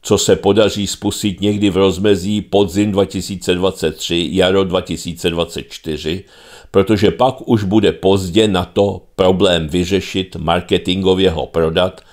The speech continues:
a sklidit plody politického úsilí. Jaké prostředky budou použity pro manipulaci s masami? I tady odpověď do značné míry známe. Bude se jednat o obvyklou kombinaci vyvolání strachu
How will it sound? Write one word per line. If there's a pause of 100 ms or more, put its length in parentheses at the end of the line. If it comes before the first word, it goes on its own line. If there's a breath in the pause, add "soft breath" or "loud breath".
(100)
a
sklidit
plody
politického
úsilí. (920 soft breath)
Jaké
prostředky
budou
použity
pro
manipulaci
s
masami? (680)
I
tady
odpověď
do
značné
míry
známe. (680)
Bude
se
jednat
o
obvyklou
kombinaci
vyvolání
strachu